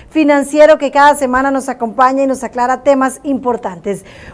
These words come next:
Un placer saludarlo. Don Danilo, cuéntenos, ¿qué son las pensiones voluntarias?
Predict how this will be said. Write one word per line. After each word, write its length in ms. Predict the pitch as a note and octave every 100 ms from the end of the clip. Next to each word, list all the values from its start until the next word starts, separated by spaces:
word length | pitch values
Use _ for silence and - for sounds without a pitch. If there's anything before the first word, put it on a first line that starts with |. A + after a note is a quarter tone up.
| -
Un 180 | C#4+
placer 360 | D4 E4 D#4 D4
saludarlo. 580 | D#4+ D4+ D4+ D#4 E4 F4+
Don 240 | C4 D#4+
Danilo, 460 | D#4 D4+ E4+ F4 E4+
cuéntenos, 540 | E4+ D#4+ C#4 A3+ G#3+ G#3+
¿qué 140 | F#4+
son 320 | F#4+ F#4+ F#4+ C#4+
las 340 | C4 D4 D4
pensiones 520 | D4+ D#4 D4+ E4+ D#4+
voluntarias? 920 | B3+ D4 D4 D4 C4 E3 - - -